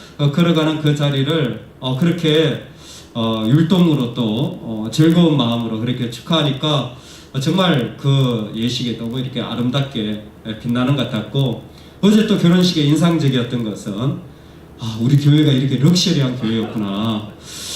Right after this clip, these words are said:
예, 그냥 우리 교회인 줄 알았는데 결혼식 이렇게 딱 인테리어를 이렇게 했고 어제 꽃길을 딱 하고 이렇게 하니까, 어, 외국에 있는 웨딩, 웬만한 웨딩 처치보다 훨씬 더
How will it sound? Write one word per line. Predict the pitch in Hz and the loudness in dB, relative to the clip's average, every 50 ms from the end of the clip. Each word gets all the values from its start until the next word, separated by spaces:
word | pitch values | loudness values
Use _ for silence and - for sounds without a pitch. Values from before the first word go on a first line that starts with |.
| - - - - - 120 | -10 -10 -12 -10 -8 -6
예, | 120 120 113 107 101 - - - - - - - - | -4 -2 -4 -4 -6 -8 -12 -16 -20 -20 -20 -16 0
그냥 | - 202 214 208 180 | 2 4 4 6 4
우리 | 175 170 - | 4 2 4
교회인 | 180 180 185 | 4 4 4
줄 | 175 170 | 4 2
알았는데 | 156 147 143 139 135 131 127 131 131 | 2 2 2 2 0 -2 -2 -4 -2
결혼식 | 127 151 160 180 180 - - 180 160 156 | -2 0 0 0 0 0 -2 -2 -2 -2
이렇게 | 147 139 151 143 - | -2 -2 -4 -4 -4
딱 | 147 139 139 | -2 0 2
인테리어를 | 151 147 156 160 147 143 131 - | 2 2 2 2 2 2 0 0
이렇게 | - 135 131 127 123 - - 127 | -2 -2 -2 -2 -2 -2 -2 -4
했고 | 127 127 - 143 143 147 143 | -4 -4 -2 -2 0 0 0
어제 | 135 127 135 123 120 120 | 0 0 0 -2 -2 -2
꽃길을 | - 160 160 156 - 156 139 135 135 | -2 -4 -4 0 -2 0 0 0 -2
딱 | 131 127 - - - | -4 -6 -6 -4 -2
하고 | 147 139 135 139 147 151 180 202 202 - - - - - - - | -2 0 0 2 2 2 2 0 -2 -6 -12 -18 -20 -20 -8 -2
이렇게 | 180 175 175 175 | -2 2 4 4
하니까, | 170 165 165 147 - 185 175 170 143 120 110 104 - - - - - - - - - - - - - | 4 4 2 0 2 2 2 2 2 2 0 -4 -8 -12 -18 -20 -20 -20 -20 -20 -20 -20 -20 -18 -8
어, | - 120 120 123 123 120 | -4 0 2 2 4 4
외국에 | 110 110 143 170 180 185 226 208 208 185 | 4 4 4 6 6 6 6 6 6 4
있는 | 170 165 160 147 127 | 4 4 4 2 4
웨딩, | 131 143 151 170 202 202 214 208 202 - - 147 | 4 4 4 4 4 4 4 2 0 -2 -4 -2
웬만한 | 120 123 135 147 147 147 160 196 190 | 0 2 2 4 4 4 4 2 2
웨딩 | 151 143 147 151 185 190 196 196 | 2 2 2 2 2 0 -4 -4
처치보다 | - - 175 175 - - 151 135 135 131 135 | -4 -4 -6 -6 -4 -6 -6 -4 -4 -4 -4
훨씬 | 135 - 214 226 208 - - 247 233 180 | -4 0 0 0 2 0 0 -4 -2 -2
더 | 147 117 110 123 127 117 104 101 - | -2 -4 -4 -4 -4 -6 -8 -10 -12